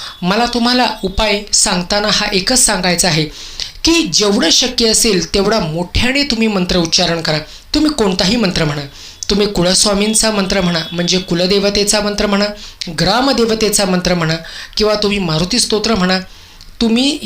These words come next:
या स्तोत्रांचे आणि मंत्रांचे उच्चारण मोठ्याने करणे अत्यंत आवश्यक आहे. ज्या वेळेला तुमचा मंत्र संपूर्ण घरांच्या चारी कोपऱ्यांमध्ये घुमेल, त्याचं आवरण तयार होईल, त्यावेळेला त्या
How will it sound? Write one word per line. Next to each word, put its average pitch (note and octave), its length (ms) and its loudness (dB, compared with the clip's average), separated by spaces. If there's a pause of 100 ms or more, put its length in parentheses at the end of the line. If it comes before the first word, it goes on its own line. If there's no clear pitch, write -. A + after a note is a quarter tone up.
(100)
या A3+ 180 2
स्तोत्रांचे G#3 760 2
आणि E3+ 240 -2
मंत्रांचे F3+ 920 0
उच्चारण G3 440 0
मोठ्याने G3 600 0
करणे G#3 320 0
अत्यंत G3+ 420 0
आवश्यक F3+ 440 2
आहे. D#3 160 2 (540)
ज्या A#3 200 4
वेळेला A3 360 2
तुमचा B3 380 0
मंत्र G3 380 2 (100)
संपूर्ण G3 560 2
घरांच्या F#3+ 680 0
चारी F#3 360 2
कोपऱ्यांमध्ये G#3+ 840 0 (380)
घुमेल, F3 520 2 (640)
त्याचं F#3 300 2
आवरण F3+ 460 2 (100)
तयार A3 180 2
होईल, F3+ 260 4 (140)
त्यावेळेला G3 500 2 (460)
त्या G#3 280 2